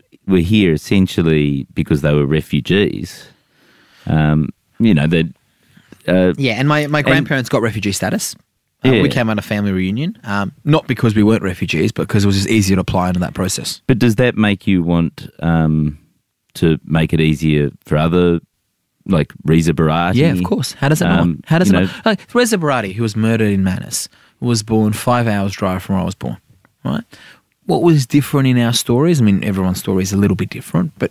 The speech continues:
Speaker 2: not that different. What was different was a long period of time and how we arrived. Right? We came on a plane. He obviously tried to come by boat. Uh, we came in the late eighties. He came in the two thousands,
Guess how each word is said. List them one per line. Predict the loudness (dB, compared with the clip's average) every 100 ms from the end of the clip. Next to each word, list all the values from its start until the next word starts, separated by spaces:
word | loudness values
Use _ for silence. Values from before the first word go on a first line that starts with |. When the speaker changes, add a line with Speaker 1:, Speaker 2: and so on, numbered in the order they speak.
| -2
Speaker 2:
not | -2 0
that | -4 -6
different. | -10 -6 -6 -4
What | -6 -2
was | 0
different | 0 2 0 2
was | 2 2
a |
long | 2 0
period | 0 0
of | -2
time | -2 0 0 -4 _ _ _ _ _ _ -20 -14 0
and | 0 2
how | 2 2
we | 0
arrived. | -2 -8 -16 -20 _ _ _ _ _ -2
Right? | -2 -4 -14 0
We | 0
came | 2 2 2 2
on |
a | 0
plane. | 0 2 4 4 2 0
He | 0
obviously | 0 -2 -4 -4 -4
tried | -4 -4
to |
come | -4 -2
by | -2
boat. | 0 0 0 -2 -14 -20 -20 _ _ -2
Uh, | 0 2 0 -2
we | 0 0 0
came | 0 0 0 0
in |
the | 0
late | 0 -2 0
eighties. | 2 4 2 0
He | -2 -2
came | 0 2 0 -2 -2
in | 0 2
the | 2 0
two | -2 -2
thousands, | 0 -2 -4 -10